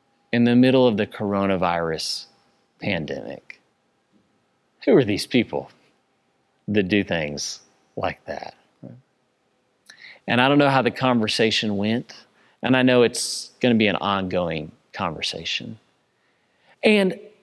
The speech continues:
I'm pretty sure, though, I know what she pointed to when her parents asked why. And as her parents come back to her over the next few weeks and they keep asking her why, I'm pretty sure I know what she's gonna point to.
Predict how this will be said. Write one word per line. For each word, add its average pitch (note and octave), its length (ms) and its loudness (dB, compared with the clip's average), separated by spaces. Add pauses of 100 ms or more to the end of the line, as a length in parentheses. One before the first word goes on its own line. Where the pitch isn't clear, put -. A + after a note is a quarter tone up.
(720)
I'm D3 100 0
pretty C4+ 340 2
sure, G#2 320 0
though, - 340 -8 (1120)
I A#2 120 0
know B2+ 160 6
what - 100 2
she - 160 2
pointed G#2 460 0
to E2 260 -4
when F#2+ 140 -2
her G2 120 -2
parents F#2+ 460 -4
asked - 480 -6 (240)
why. - 460 -8 (1120)
And C#3 100 2
as C3+ 120 4
her C3 60 0
parents D3+ 280 2
come B2 140 2
back B2+ 200 2
to C3+ 60 0
her B2 60 4
over A#2 100 2
the A2+ 60 4
next A#2 280 2
few A#2 160 0
weeks A#2+ 320 2
and G#2+ 80 0
they G#2 140 2
keep C3 420 2
asking A2 500 0
her G2+ 180 0
why, G2+ 340 0
I'm A2 100 -2
pretty C#3 200 2
sure C3 260 0
I B2 80 0
know G2+ 220 2
what F#2 120 0
she's - 240 -2
gonna F2+ 180 -4
point - 320 -10
to. - 220 -10